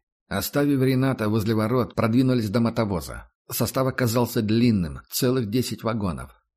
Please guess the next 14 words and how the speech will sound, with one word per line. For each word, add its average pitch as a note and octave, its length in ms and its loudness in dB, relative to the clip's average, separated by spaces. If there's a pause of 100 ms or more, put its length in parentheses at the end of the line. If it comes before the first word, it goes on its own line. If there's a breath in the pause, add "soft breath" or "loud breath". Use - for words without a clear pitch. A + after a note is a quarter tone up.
Внутри A#2 360 4
стандартный A#2+ 580 0
плацкарт G#2+ 720 -4
с - 120 -8
отсеками G#2 540 0
и F2+ 180 -2
проходом G2 480 -2
по F2+ 120 -4
центру. - 540 -6 (320)
Пыль, E2 440 0 (100)
запустение. - 880 -6 (540)
Двери B2 320 4
вагонов C3 380 0
нараспашку. A#2 680 -2